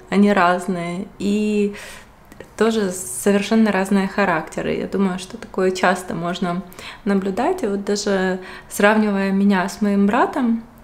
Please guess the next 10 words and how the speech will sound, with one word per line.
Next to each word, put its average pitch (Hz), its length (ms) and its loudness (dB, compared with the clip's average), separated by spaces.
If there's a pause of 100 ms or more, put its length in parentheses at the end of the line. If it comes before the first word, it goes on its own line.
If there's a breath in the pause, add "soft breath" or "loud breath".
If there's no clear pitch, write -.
внешне 240 440 2
мы, 214 120 2
может 233 300 0
быть, 202 160 0
где-то 208 320 -4
похожи, 185 520 -2
но 202 160 -6
все - 160 -6
равно 226 300 4
я 208 320 -2